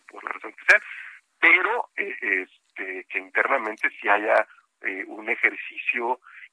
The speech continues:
que muestre lo importante que es que México siga esta-, teniendo un papel activo, y no solo en el mercado petrolero internacional, eh, yo diría en la esfera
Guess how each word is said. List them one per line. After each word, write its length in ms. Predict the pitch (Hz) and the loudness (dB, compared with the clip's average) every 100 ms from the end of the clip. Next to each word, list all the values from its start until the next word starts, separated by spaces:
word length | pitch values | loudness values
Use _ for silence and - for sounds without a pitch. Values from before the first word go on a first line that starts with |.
| - | -4
que 120 | 110 | -2
muestre 880 | 117 - 233 220 - 143 147 - - _ | 0 2 0 0 -2 0 0 -4 -8 _
lo 180 | - 120 | -4 -4
importante 920 | 120 - 123 113 - 170 185 - 175 | -4 -8 -8 0 4 4 2 -10 -12
que 140 | - 139 | -6 2
es 160 | 147 - _ _ - - - _ | 2 2 _ _ -20 -20 -20 _
que 140 | 113 | 2
México 500 | 110 123 - - - - - | 2 0 -4 -14 -12 -12 -12
siga 260 | - - 262 | -10 0 0
esta-, 360 | - _ - - | 0 _ -6 -4
teniendo 600 | 123 120 143 156 151 135 _ _ _ | -6 -4 -4 -2 -4 -4 _ _ _
un 200 | - 156 | -12 -4
papel 500 | - 131 - 135 139 | 0 0 0 0 4
activo, 720 | 120 - - - - 113 - - - - | 2 0 -16 -10 -6 -6 -6 -10 -20 -12
y 60 | - | -4
no 100 | 233 | 2
solo 180 | 311 | 4
en 60 | 285 | 4
el 80 | 160 | 2
mercado 300 | 131 185 196 | 4 4 4
petrolero 340 | - 117 123 | -2 -6 -8
internacional, 680 | - - 101 95 - 202 233 | -6 -8 -8 -12 -2 0 0
eh, 80 | - | -4
yo 120 | 156 | -6
diría 280 | 165 180 185 | -4 0 2
en 140 | 151 113 | 2 -4
la 60 | |
esfera 460 | 104 - 139 156 | -8 -4 0 2